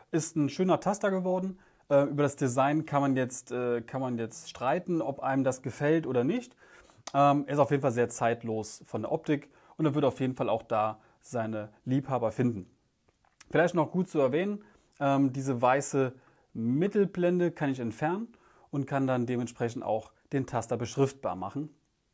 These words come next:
um ihn dann zum Beispiel in einem Objekt besser einsetzen zu können. Den Eon hundertacht schauen wir uns gleich im separaten Video an. Wenn ihr Fragen habt zum Eon hundertzwei oder Eon hundertvier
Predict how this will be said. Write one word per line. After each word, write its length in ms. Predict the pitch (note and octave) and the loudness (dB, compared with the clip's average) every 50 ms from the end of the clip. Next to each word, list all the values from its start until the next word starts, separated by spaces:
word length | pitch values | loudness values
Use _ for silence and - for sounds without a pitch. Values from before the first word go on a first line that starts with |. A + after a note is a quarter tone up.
| _ _ _ _ _ _ - - | _ _ _ _ _ _ -18 -4
um 180 | C3+ B2+ B2+ | 0 2 4
ihn 100 | B2+ A#2+ | 4 4
dann 160 | G#2+ A#2 A2+ A2 | 2 2 -2 -2
zum 140 | - A#2+ | -4 -2
Beispiel 300 | A2+ A#2+ A#2 A2+ - C3 | 0 2 2 2 0 -4
in 40 | A2 | -6
einem 160 | F#2+ A2 A2+ | -4 -6 -6
Objekt 400 | G#2+ G#2 - - A2+ A2+ - - _ _ - _ _ - | -8 -10 -10 -8 -10 -10 -10 -14 _ _ -20 _ _ -4
besser 220 | B2 G2+ C3 A2+ | -2 0 0 0
einsetzen 460 | F2 F#2 G2+ G#2 F#2+ F2+ - - E2 | 0 -2 -6 -8 -10 -12 -12 -14 -16
zu 100 | - - | -18 -20
können. 180 | - - - - _ _ _ _ _ _ _ _ _ _ _ _ _ _ _ _ _ _ _ _ _ _ _ _ _ - | -20 -20 -20 -20 _ _ _ _ _ _ _ _ _ _ _ _ _ _ _ _ _ _ _ _ _ _ _ _ _ -2
Den 160 | C3+ C3 - | -2 0 2
Eon 180 | F#3+ G3+ G3+ F#3 | 4 4 4 6
hundertacht 480 | F3+ E3+ D3 - F3 A3+ - - - _ | 6 4 4 2 0 -2 -4 -6 -18 _
schauen 240 | _ - - D#3 D#3 | _ 0 0 2 2
wir 80 | D3+ D3 | 2 0
uns 120 | C3+ - | -2 -2
gleich 300 | - D3+ C#3 C#3 C#3+ C#3 | 0 2 2 2 2 0
im 120 | - C3 A#2 | -2 -4 -4
separaten 500 | B2+ A#2 B2 A#2+ E3 A3 A#3 A#3+ G#3+ G#3 | -2 -2 -2 -2 0 -2 -2 -2 -2 -2
Video 220 | G3+ F3+ F3+ D3 | -2 -2 0 0
an. 200 | B2+ C#3+ C#3 C#3 - _ _ _ _ _ _ _ _ _ _ _ _ _ _ _ | 0 0 -2 -4 -8 _ _ _ _ _ _ _ _ _ _ _ _ _ _ _
Wenn 120 | - E3+ | 0 0
ihr 80 | G3+ G3+ | 0 0
Fragen 340 | - - A#3 B3+ B3+ G#3+ E3+ | 0 2 2 2 2 2 2
habt 260 | C3+ A#2 - - _ _ _ | 0 0 -2 -8 _ _ _
zum 400 | - - F#3 F3 E3 D#3 D3 - - _ | -2 2 4 4 4 2 -2 -6 -10 _
Eon 400 | F3 F#3+ F#3 D3+ C3 A#2+ A2 G#2+ | 2 4 4 4 4 2 0 -2
hundertzwei 680 | D3 D3 C#3 B2+ - - - - F3 F#3 G3 G3 F#3+ - _ _ _ _ _ | 0 0 0 0 -2 -2 -2 0 0 0 0 -4 -8 -12 _ _ _ _ _
oder 360 | - A#3+ A#3 G3+ F3 - - | -2 0 2 2 2 2 2
Eon 240 | D#3 D3+ D3 C3 B2+ | 2 2 2 0 0
hundertvier 580 | B2+ B2 B2 A#2 A#2 - - E3 C#3 A2 F#2+ | -2 -2 -2 -4 -6 -6 -2 0 0 0 -2